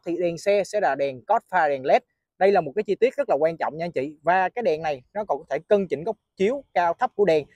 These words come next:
để anh chị có thể đi được đa địa hình. Ví dụ anh chị có đi mà các vùng miền Tây á, đường có xấu á, anh chị có thể lia cái góc đèn nó thấp xuống để mình quan sát. Và thường á, là ở bản chuẩn nó chỉ không có giống như bản cao cấp anh chị, là cái phần đèn gầm phía dưới đây,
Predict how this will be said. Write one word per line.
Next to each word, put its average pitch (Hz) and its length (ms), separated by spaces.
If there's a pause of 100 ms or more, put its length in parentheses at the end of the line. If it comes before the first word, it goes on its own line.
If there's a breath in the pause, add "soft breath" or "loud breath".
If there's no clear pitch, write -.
(140)
để 143 100
anh 202 80
chị 175 80
có 214 100
thể 151 160
đi 202 160
được - 160
đa 180 200
địa 147 120
hình. 160 280
Ví 208 80
dụ 143 240
anh 180 120
chị 156 100
có 214 100
đi 185 240
mà 131 260 (300)
các 233 220
vùng 143 240
miền 143 140
Tây 180 200
á, 214 80
đường 139 180
có - 80
xấu 214 240
á, 240 160
anh 151 120
chị 143 100
có 170 60
thể 143 180 (360)
lia 175 280 (180)
cái 190 80
góc 226 180
đèn 139 220
nó 165 80
thấp 214 180
xuống 220 260
để 135 100
mình 160 160
quan 160 160
sát. 254 220 (840)
Và 196 220
thường 208 280
á, 247 100 (300 soft breath)
là 160 120
ở 160 120
bản 175 180
chuẩn 165 240
nó 247 100
chỉ 156 280 (300)
không 220 240
có 208 120
giống 247 180
như 220 100
bản 151 180
cao 190 120
cấp 240 140
anh 220 120
chị, 139 280
là 156 160
cái 208 160
phần 156 140
đèn 143 140
gầm 147 240
phía 202 60
dưới 214 120
đây, 220 200